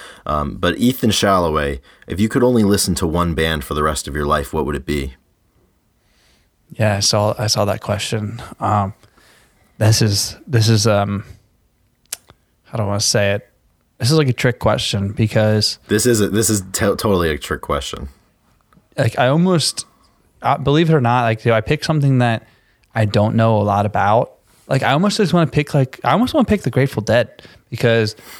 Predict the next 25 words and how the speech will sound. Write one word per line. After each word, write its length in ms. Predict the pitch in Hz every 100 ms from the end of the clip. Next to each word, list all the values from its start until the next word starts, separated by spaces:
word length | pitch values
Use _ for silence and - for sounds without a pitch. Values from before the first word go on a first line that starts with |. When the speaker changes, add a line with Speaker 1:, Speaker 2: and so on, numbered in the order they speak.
| - -
Speaker 2:
I'll 120 | 123
never 260 | 120 135
run 200 | 135 127
out 120 | 131 123
of 60 |
music. 480 | 113 127 127 107 -
Now, 200 | 127 120
uh, 180 | - 127 -
are 120 | 139
they 100 | 127
my 140 | 139 131
favorite 300 | 143 127 110
band 260 | 113 135
at 80 | 156
the 60 | -
time? 220 | 180 180 123
No. 320 | 110 131 123 - - _ _ _ -
Um, 380 | 110 104 101 - -
but 100 | 120
I 60 |
know 160 | 120 123
that 140 | 127
I'll 80 | 113
have 420 | 107 117 110 - - _ _ -
literally 560 | 117 123 135 120 101